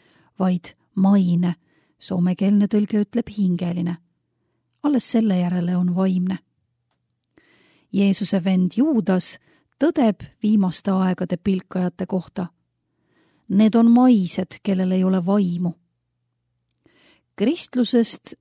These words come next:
milles ei ole püha vaimu puudutust, kujuneb sageli tegevus, mis teotab meie usu põhiväärtusi. Aga Jumala sõna on elav ja vägev ja teravam kui ükski kaheterane mõõk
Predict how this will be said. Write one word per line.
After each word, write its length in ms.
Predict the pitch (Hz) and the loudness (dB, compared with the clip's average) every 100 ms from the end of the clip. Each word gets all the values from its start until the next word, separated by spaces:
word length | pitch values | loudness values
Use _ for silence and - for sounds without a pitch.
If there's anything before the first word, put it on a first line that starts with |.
| - | 2
milles 420 | 233 240 202 190 | 4 4 2 0
ei 120 | 208 | 0
ole 200 | 208 208 | 2 0
püha 300 | 220 254 214 | 0 -2 0
vaimu 240 | 214 202 185 | 2 0 0
puudutust, 720 | 269 240 180 - 185 - - _ _ _ _ | 0 0 -2 -4 -6 -8 -18 _ _ _ _
kujuneb 440 | - 339 262 226 - | -2 2 4 2 0
sageli 760 | - 208 196 202 185 180 175 - - | -4 -4 -2 -2 -2 -2 -4 -4 -4
tegevus, 600 | 254 262 196 185 175 - _ _ _ | -2 0 0 -2 -4 -10 _ _ _
mis 260 | 240 302 - | 0 0 0
teotab 540 | 226 208 208 - 208 202 | 2 2 0 -2 -4 -2
meie 280 | 190 196 | 0 0
usu 500 | 180 175 - 180 180 - - | -2 -4 -4 -2 -4 -6 -6
põhiväärtusi. 840 | 180 180 185 185 185 - - 190 - _ _ _ _ _ _ _ _ _ _ _ - | -4 -2 -2 -4 -6 -10 -6 -8 -8 _ _ _ _ _ _ _ _ _ _ _ -6
Aga 380 | 190 202 196 190 - 226 | -2 2 0 -2 -2 2
Jumala 300 | 240 208 202 | 4 4 2
sõna 440 | 254 247 214 202 | 4 4 4 4
on 100 | 208 - | 2 2
elav 460 | 254 302 285 190 | 2 2 2 2
ja 140 | 190 185 | 0 0
vägev 420 | 269 330 214 180 - - _ | -2 -2 -2 -2 -6 -20 _
ja 100 | 208 | -4
teravam 540 | 302 320 330 202 196 185 | -2 0 0 2 2 2
kui 220 | 196 196 | 2 2
ükski 300 | - - 196 | 0 -8 -4
kaheterane 640 | 208 196 190 185 180 185 | -2 0 -2 -2 -2 0
mõõk 460 | 190 240 190 _ | 2 2 2 _